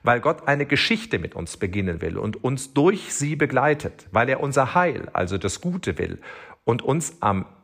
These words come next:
Ziel in Liebe erwartet. Uns, Sie und mich.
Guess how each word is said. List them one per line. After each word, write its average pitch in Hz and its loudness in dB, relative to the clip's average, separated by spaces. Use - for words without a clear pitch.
Ziel 175 0
in 104 0
Liebe 151 0
erwartet. 117 0
Uns, - 2
Sie 107 -2
und 127 2
mich. - 0